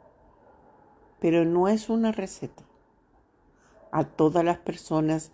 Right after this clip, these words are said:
no les va igual. Hay personas que no sobreviven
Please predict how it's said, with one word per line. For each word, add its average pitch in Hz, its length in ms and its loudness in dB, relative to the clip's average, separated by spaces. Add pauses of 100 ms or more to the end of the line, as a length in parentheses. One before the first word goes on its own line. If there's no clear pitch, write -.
(320)
no 185 540 2
les 156 580 -2
va 147 340 -4
igual. 143 480 -6 (1200)
Hay - 60 -18
personas 190 420 2
que 185 140 2
no 180 200 2
sobreviven 175 880 0